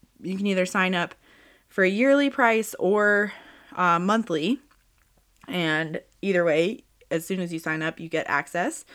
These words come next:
You'll get an email login thing, or, like, I think I actually set it so that you can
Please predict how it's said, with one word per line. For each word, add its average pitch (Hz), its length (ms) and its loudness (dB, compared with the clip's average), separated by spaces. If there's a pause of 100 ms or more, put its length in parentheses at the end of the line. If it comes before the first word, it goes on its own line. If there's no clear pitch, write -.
(360)
You'll 151 120 -8
get 156 180 -4
an 151 140 -8
email 156 380 -6
login 147 540 -4 (580)
thing, 226 500 0 (440)
or, 156 240 -4
like, 156 180 -4
I 175 80 -4
think 254 180 -4
I 202 60 2
actually 185 300 -4
set 160 140 -4
it 143 120 -6
so 160 100 -4
that 135 80 -8
you 165 100 -10
can 139 240 -10